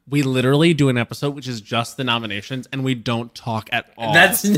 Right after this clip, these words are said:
Speaker 2: not gonna be possible.
Speaker 1: Yes, it is.
Speaker 2: <laughs> We, we will have, there will be shocking moments that we have to discuss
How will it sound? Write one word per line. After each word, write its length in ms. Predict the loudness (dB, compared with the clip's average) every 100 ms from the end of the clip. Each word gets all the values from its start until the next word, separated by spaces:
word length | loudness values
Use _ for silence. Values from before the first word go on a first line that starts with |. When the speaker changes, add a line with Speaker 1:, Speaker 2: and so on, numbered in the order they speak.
| 2
Speaker 2:
not 320 | 2 2 2
gonna 180 | 2 2
be 220 | 2 0
possible. 1160 | -4 2 4 4 2 -6 -6 -8 -14 -10 -2 0
Speaker 1:
Yes, 120 | 2
it 140 | 0 0
is. 440 | -6 -2 0 0 -2
Speaker 2:
<laughs> 100 | 0
We, 420 | 4 4 2 -4 -6 0
we 120 | 4
will 280 | 6 6 4 6
have, 200 | 4 2 -4 4
there 100 | 6
will 80 | 6
be 140 | 4
shocking 840 | 2 4 6 6 4 0 0 2
moments 720 | 6 6 6 8 6 6 0 -12 _ 0
that 100 | 4
we 140 | 6
have 240 | 6 4 2
to 60 |
discuss 800 | 0 0 2 6 8 8 4 -4